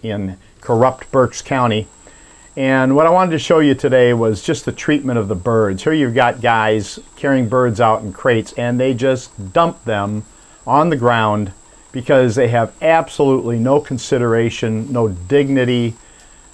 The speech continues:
no, uh, you know, they, these people have got nothing.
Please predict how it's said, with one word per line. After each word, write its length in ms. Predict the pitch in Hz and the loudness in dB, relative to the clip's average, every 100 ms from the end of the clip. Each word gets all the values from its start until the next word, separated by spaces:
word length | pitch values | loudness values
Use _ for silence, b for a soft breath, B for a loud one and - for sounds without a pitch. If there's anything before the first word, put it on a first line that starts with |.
| - 180 | -18 -6
no, 580 | 131 147 151 147 151 - - | 2 4 6 6 4 2 -4
uh, 580 | 113 110 101 95 - - 131 131 | -2 0 0 -2 -8 -12 -12 -6
you 60 | |
know, 140 | 160 147 | -2 2
they, 140 | 156 | 2
these 380 | 151 147 165 147 | 0 -2 -2 -2
people 340 | 220 202 147 | -2 2 2
have 80 | 113 | 2
got 220 | 131 117 | 0 0
nothing. 440 | 127 123 104 90 | 0 -2 -4 -8